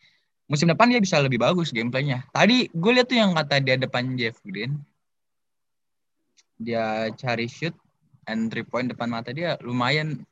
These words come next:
itu sih berani. Apalagi depan K D. Itu Kevin Durant. Menurut gue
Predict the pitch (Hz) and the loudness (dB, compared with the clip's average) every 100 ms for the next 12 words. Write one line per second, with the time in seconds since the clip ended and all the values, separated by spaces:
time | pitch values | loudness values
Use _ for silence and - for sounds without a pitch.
0 | _ - 190 - 196 156 185 294 196 220 | _ -14 -14 -8 -6 2 4 6 4 2
1 | - - 147 190 233 190 151 147 139 127 | -4 -4 -2 0 0 -2 0 0 0 -2
2 | - - 190 190 135 131 123 147 165 165 | -4 -4 -4 -2 -2 -2 -4 -2 -4 -8
3 | _ _ _ _ _ - 147 156 196 240 | _ _ _ _ _ -4 0 0 6 8